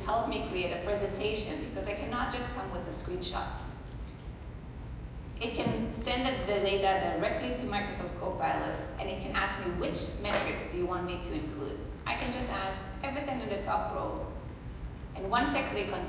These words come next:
Create Copilot Presentation, it takes all the data, sends it over to Copilot with the right context, and then Copilot does its magic to take that information and create a very engaging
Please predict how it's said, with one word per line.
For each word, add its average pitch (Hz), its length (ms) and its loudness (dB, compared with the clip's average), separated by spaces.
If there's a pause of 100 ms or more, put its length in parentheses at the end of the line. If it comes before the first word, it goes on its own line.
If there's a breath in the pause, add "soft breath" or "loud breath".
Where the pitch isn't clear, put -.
(100)
Create 190 540 2
Copilot 180 540 2
Presentation, 160 840 0 (680 loud breath)
it 185 300 -4
takes - 260 0 (100)
all 190 300 8
the - 160 2
data, 156 480 2 (160)
sends 277 460 0
it 254 220 0
over 202 360 0 (320)
to - 80 -4
Copilot - 800 0 (340)
with 208 140 2 (120)
the 196 80 0
right 170 220 0 (120)
context, 233 520 2 (180)
and 196 100 -4
then 180 140 0 (120)
Copilot - 500 2
does - 220 0 (100)
its - 280 -2
magic - 400 -2 (480 loud breath)
to 226 100 -4 (180)
take 220 300 2
that 190 360 6
information 180 640 0 (140)
and 165 240 -2
create 180 240 0
a 180 120 2 (200)
very 220 420 2 (180)
engaging 160 960 -2